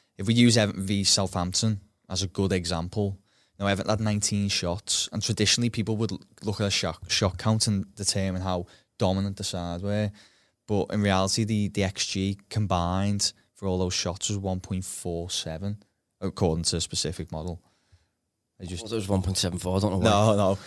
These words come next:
Speaker 1: uh, four seven, which is kind of the, the,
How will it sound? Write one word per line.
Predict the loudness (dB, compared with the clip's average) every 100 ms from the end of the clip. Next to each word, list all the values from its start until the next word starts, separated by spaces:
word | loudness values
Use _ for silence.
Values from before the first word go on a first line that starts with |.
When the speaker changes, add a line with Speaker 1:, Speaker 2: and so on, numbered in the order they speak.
| -4
Speaker 1:
uh, | 4 4
four | 4 2 4 4
seven, | 4 2 0 -2 -6 -14 0
which | 4 6 6
is | 4 4
kind | 4 4 6
of | 6 4 -2 -16 -20 -14 -8
the, | -6
the, | -6